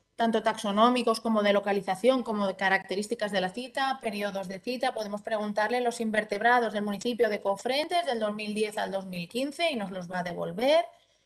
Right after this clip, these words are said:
Y, eh, un montón de búsquedas combinadas. Parece un gran logro, para nosotros lo es. Teníamos un portal muy escueto en cuanto a búsquedas y no estábamos respondiendo a las necesidades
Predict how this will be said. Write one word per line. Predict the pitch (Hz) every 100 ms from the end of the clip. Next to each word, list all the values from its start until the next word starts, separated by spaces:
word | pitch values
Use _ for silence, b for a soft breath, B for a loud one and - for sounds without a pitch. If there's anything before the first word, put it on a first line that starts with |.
| b -
Y, | 294 330 370 - _ _ -
eh, | 214 208 196 185 185 -
un | 240 233
montón | 240 233 240 233
de | 220 214
búsquedas | 226 233 226 226 -
combinadas. | 208 196 180 170 165 156 156 _ _ _ _
Parece | 214 202 214 262
un | 269
gran | 262 220
logro, | 208 202 185 160
para | 214 208
nosotros | 202 233 233 233 233
lo | 226
es. | 196 180 - - - _ _ _ _ _ -
Teníamos | 202 185 190
un | 208 202
portal | 202 196 233 214 - b _ -
muy | 202 202
escueto | 196 233 233 220
en | 196
cuanto | 190 175
a | 180
búsquedas | 240 - 269 285 302 -
y | 202
no | 190 196 196
estábamos | 202 - 208 202 202
respondiendo | 208 214 208 202 226
a |
las | 233
necesidades | 208 196 190 190 190 196 233